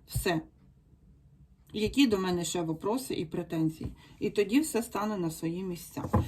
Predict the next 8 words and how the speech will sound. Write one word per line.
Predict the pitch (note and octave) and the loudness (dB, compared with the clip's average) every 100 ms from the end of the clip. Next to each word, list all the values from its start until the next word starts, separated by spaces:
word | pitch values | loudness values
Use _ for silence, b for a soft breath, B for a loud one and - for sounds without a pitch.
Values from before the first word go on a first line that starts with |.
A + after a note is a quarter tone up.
| B G3 | B 4
Якщо | G#3+ A3 - D4+ G4 | 4 4 6 8 10
ж | D4 | 12
мова | A#3+ A3 A3 C#4 | 10 10 6 6
йде | B3 F#3+ E3 A3+ B B - | 6 6 4 2 B B 0
про | A3 C4 | 4 8
особисті | C#4+ C#4 G#3 F#3+ A#3+ - F#3+ | 8 6 4 4 2 2 -2
стосунки, | - G3+ - F3 E3 E3+ G#3+ - | 0 -4 0 2 2 2 -2 0
тобто, | F3+ D#3+ F3 D#3+ | 0 0 -4 -4